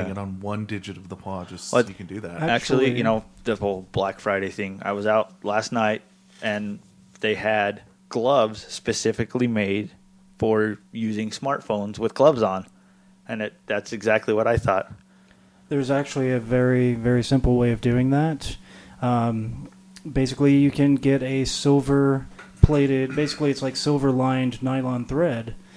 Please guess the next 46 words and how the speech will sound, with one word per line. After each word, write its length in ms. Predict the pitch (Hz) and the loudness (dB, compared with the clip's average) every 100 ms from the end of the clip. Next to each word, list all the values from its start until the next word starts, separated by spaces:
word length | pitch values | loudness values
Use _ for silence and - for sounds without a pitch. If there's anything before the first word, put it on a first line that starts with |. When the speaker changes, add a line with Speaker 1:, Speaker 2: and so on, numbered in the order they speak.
| - - - | -20 -16 -6
Speaker 3:
and 220 | 123 123 | -4 -2
all 160 | 127 | 0
you 140 | 135 139 | 2 2
need 160 | 135 | 0
to 40 | 123 | -2
do 300 | 131 143 131 | -2 0 0
is 140 | 120 | -2
just 240 | - 123 - | -4 -6 -6
stitch 300 | 139 135 - | -8 -6 -6
that 280 | 127 123 | -4 -4
into 720 | - 131 127 135 127 127 123 117 - - - | -6 -8 -8 -6 -4 -4 -6 -10 -18 -14 -8
your, 280 | 123 120 | -4 -4
uh, 220 | 120 117 113 | -6 -8 -4
paw 220 | - 131 | -2 0
pads, 540 | 151 151 165 - - - - - - - | 0 0 -4 -8 -14 -18 -20 -20 -20 -12
um, 240 | 110 113 120 | -8 -6 -4
in, 280 | 123 120 - | -4 -6 -8
like, 180 | 127 123 | -8 -6
a 40 | |
little 240 | 127 123 123 - | -4 -2 -4 -6
figure 320 | - 127 123 | -6 -4 -4
X 360 | 131 147 151 147 | -2 -2 -4 -6
or 120 | 127 | -6
a 40 | 123 | -4
little 200 | 117 113 | -6 -6
dot, 560 | 117 120 131 135 - | -6 -4 -6 -8 -10
and 560 | 120 117 117 117 117 - - | -10 -8 -8 -8 -10 -16 -10
it 100 | 151 | -6
will 140 | 135 | -4
touch, 340 | 131 135 127 139 | -4 -6 -6 -8
of 100 | 127 | -8
course, 340 | 139 127 - - - - - | -6 -8 -10 -20 -20 -20 -6
through 100 | 139 | -2
your 100 | 131 | -2
finger 320 | 127 139 131 | -2 -4 -2
on 120 | 131 | -2
the 80 | 127 | -2
inside 380 | 135 131 127 123 | -4 -4 -6 -4
and 140 | 123 | -6
conduct 480 | 123 127 120 120 120 | -8 -8 -6 -8 -10
to 120 | - 123 | -12 -12
the 100 | 113 | -12
screen 320 | - 123 120 | -12 -10 -10
on 120 | 117 | -10
the 120 | 117 | -10
outside. 580 | 117 117 - 110 104 104 | -12 -14 -14 -16 -16 -18